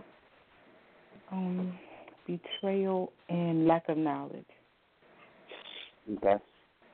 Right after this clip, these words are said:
Speaker 2: Um, right now, it's your, it's your diet and your work and your routine that's going under a reorganization, right?
Speaker 1: Yeah.
Speaker 2: Mm-hmm. You having issues with transportation or education?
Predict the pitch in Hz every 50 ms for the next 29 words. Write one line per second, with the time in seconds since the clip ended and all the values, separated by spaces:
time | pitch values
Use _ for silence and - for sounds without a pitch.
0 | - - - - - - - - - - - - - - 143 156 156 143 135 139
1 | 131 131 - 131 139 143 120 135 156 170 175 160 151 139 - - _ _ _ _
2 | _ - _ - - 147 - - - 135 123 120 117 - - 131 - - 131 120
3 | 110 101 98 135 135 135 131 127 120 - - 120 120 117 117 120 117 113 113 127
4 | 127 127 123 117 - 117 113 110 110 110 110 107 113 117 113 113 - - 143 147
5 | 139 120 104 98 101 98 - - 104 104 101 98 98 92 - - 101 98 98 98
6 | 95 87 78 87 92 92 87 95 104 101 101 101 95 87 95 95 95 95 92 95
7 | 196 90 - - 82 85 90 104 117 135 - _ - - - _ _ _ - -
8 | - - _ _ _ - - - - 165 151 151 151 147 147 151 - - - -
9 | - _ _ _ - _ _ - - - - - - - - 71 - 92 104 107
10 | - - _ _ _ - - - - - - 135 123 117 117 135 139 - 139 131
11 | 120 127 120 - - 139 131 123 - 127 127 - 135 135 127 - - 131 127 127
12 | 127 131 131 131 120 - 143 143 135 - 135 135